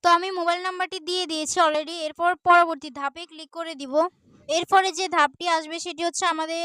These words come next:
থেকে মোবাইল অপারেটর চাইবে, তো এখান থেকে আপনার যে মোবাইল অপারেটর আপনি ওইটা দিবেন। তো আমার যেহেতু গ্রামীণ ফোন,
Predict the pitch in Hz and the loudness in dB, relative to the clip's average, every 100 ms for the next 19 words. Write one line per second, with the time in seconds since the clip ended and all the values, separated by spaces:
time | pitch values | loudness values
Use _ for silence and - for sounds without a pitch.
0 | 339 - 349 311 294 294 285 311 330 330 | -6 -6 -8 -4 -4 -2 0 2 2 0
1 | 294 294 311 - 302 294 339 - 320 294 | -4 -6 -10 -8 -8 -8 -10 -8 -6 -6
2 | 320 320 339 339 349 320 302 294 277 311 | -8 -8 -4 -4 -4 -8 -6 -6 -2 -2
3 | 339 349 320 330 339 - 294 277 302 302 | 2 2 2 2 0 0 -6 -4 -4 -4
4 | 311 330 _ _ _ - 285 285 330 311 | -6 -6 _ _ _ -2 0 2 -2 -4
5 | 330 349 311 302 294 311 339 359 | -4 -6 2 4 4 0 -6 -8